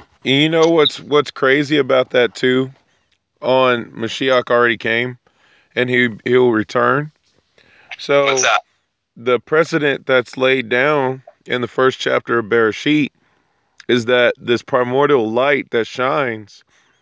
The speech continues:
Speaker 1: is hidden away three times. So if you think about Mashiach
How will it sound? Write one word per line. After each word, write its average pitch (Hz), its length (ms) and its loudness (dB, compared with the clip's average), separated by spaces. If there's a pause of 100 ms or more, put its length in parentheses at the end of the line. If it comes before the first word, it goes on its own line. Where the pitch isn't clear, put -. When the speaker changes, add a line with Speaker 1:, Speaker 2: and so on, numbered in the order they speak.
(120)
Speaker 1:
is 120 160 -2
hidden 135 320 2
away 123 320 2
three 131 300 0
times. 120 680 -4 (480)
So - 160 0
if 135 80 4
you 135 100 2
think 147 220 0
about 135 280 0
Mashiach 139 560 -2